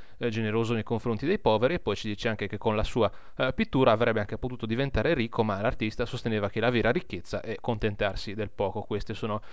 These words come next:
eh, le parole testuali di, del Beato Angelico. Eh, un altro aneddoto ci racconta che, eh, prima di mettere mano ai pennelli il pittore diceva sempre una preghiera e che nel dipingere i crocifissi si commuoveva sempre.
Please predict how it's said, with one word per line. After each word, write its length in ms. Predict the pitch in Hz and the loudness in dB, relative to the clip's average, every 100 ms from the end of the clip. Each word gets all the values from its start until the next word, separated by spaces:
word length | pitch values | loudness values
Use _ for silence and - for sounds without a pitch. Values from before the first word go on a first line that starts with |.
| - - | -6 6
eh, 100 | 139 | 8
le 120 | 143 | 8
parole 320 | 123 120 110 | 8 6 4
testuali 640 | 113 - 110 101 98 101 104 | 2 2 4 4 4 -2 -6
di, 720 | 107 101 98 95 92 92 95 | -6 -4 -4 -6 -8 -8 -4
del 160 | 107 | -2
Beato 220 | 104 - 196 | 0 0 -2
Angelico. 480 | 101 87 95 - - - - - | -2 -4 -6 -8 -8 -12 -12 -6
Eh, 120 | 127 | 0
un 160 | 123 165 | 2 4
altro 220 | 196 202 | 6 6
aneddoto 360 | 139 127 156 196 | 6 6 6 4
ci 140 | 156 | 4
racconta 560 | 127 - 123 113 104 98 | 4 6 4 4 0 0
che, 180 | 127 | 2
eh, 160 | 104 104 | 2 0
prima 220 | - 139 | 0 2
di 80 | 117 | 2
mettere 260 | 123 120 113 | 0 0 2
mano 300 | 120 107 101 | 0 0 0
ai 160 | 147 | 2
pennelli 580 | 240 175 110 107 113 127 | 2 2 2 0 0 -2
il 80 | 120 | -2
pittore 340 | 98 - 107 107 | -4 0 0 0
diceva 240 | - 110 101 | -2 -2 -2
sempre 420 | 131 117 110 - - - | -2 0 0 -2 -4 -4
una 180 | 135 143 | 2 4
preghiera 500 | 226 214 135 139 147 | 4 4 6 6 6
e 180 | 165 156 135 | 4 2 -2
che 100 | - | 0
nel 100 | 143 | 2
dipingere 480 | 143 - 170 131 120 | 2 0 2 4 4
i 80 | 120 | 2
crocifissi 600 | 135 139 220 - 113 113 | -2 -2 -2 0 -2 -2
si 160 | 127 113 | -4 -2
commuoveva 500 | 120 110 107 104 101 | -2 0 2 2 0
sempre. 440 | - 101 101 | -4 -6 -6